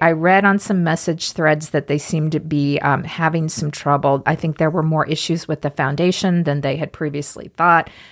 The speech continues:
So stay tuned. But if you are planning this for twenty twenty-four, definitely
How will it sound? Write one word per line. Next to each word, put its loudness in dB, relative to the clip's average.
So 0
stay -2
tuned. -6
But 2
if -6
you 0
are 2
planning -2
this 0
for -2
twenty -4
twenty-four, 0
definitely -2